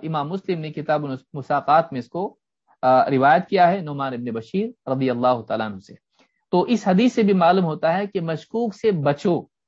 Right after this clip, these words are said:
جب تک کہ علم نہ آئے، ورنہ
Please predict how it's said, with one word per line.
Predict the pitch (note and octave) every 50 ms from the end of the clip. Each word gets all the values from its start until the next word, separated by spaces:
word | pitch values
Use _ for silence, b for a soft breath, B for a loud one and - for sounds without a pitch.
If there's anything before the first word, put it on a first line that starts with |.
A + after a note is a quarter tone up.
| _
جب | - D3 C#3+ -
تک | - F#3 F3+ -
کہ | F#3+ - -
علم | E3 D#3+ D3 C3 G#2
نہ | F#2
آئے، | F2 F2 F2+ E2 - - _ _ _ _ _ _ _ _ _ _ _ _ _ _ _ _ _ _ _ _ _ -
ورنہ | C3+ D#3 E3 F3 F#3 G#3 A3 A3